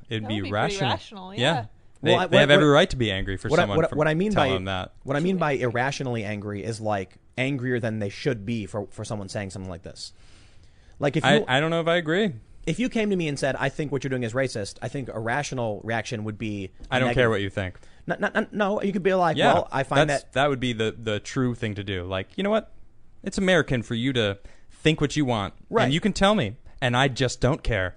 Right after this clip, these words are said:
Speaker 3: But you're allowed to get
Speaker 1: And then
Speaker 3: but
Speaker 1: turn
Speaker 3: you
Speaker 1: around and walk away.
Speaker 3: But you're allowed to be angry.
Speaker 1: Yeah,
Speaker 3: And,
Speaker 1: sure.
Speaker 3: and, and rational, in my opinion, anger would be like, "I am, I, I am deeply offended by how dare you say that to me."
Speaker 1: Okay.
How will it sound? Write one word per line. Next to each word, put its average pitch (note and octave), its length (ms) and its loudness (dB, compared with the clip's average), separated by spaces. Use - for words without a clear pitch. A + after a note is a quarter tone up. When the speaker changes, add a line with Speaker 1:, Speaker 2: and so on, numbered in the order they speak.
Speaker 3:
But F#3+ 160 2
you're G#3+ 100 4
allowed G3 80 2
to A3+ 60 -2
get G#3 120 -2
Speaker 1:
And D3 120 4
then C3+ 100 4
Speaker 3:
but - 60 -6
Speaker 1:
turn E3+ 140 6
Speaker 3:
you D#3+ 60 2
Speaker 1:
around E3 200 4
and A2 120 0
walk A2+ 200 0
away. A2+ 180 4
Speaker 3:
But F2+ 120 0
you're C3+ 80 0
allowed A#2 200 -2
to A#2+ 60 -8
be C3 120 -4
angry. F#3 280 -4
Speaker 1:
Yeah, C4 260 -2
Speaker 3:
And, C#3+ 120 2
Speaker 1:
sure. C#3 120 2
Speaker 3:
and, D3 200 0
and C3+ 200 0
rational, D3 640 0
in A#2 100 -4
my G#2+ 100 -2
opinion, G#2+ 260 -6
anger A2 320 -4
would A2+ 180 -4
be A#2+ 140 0
like, A2 640 -2
"I A#2 140 0
am, G#2 280 -4
I, G#2 320 -4
I A2 100 -8
am G2+ 180 -8
deeply A2 280 -6
offended D#3+ 380 -2
by A2 100 -4
how A2 160 -4
dare A#2 180 -4
you B2 60 -2
say D#3 140 0
that A2+ 100 -4
to G#2+ 60 -10
me." E2+ 160 -12
Speaker 1:
Okay. A2+ 220 -2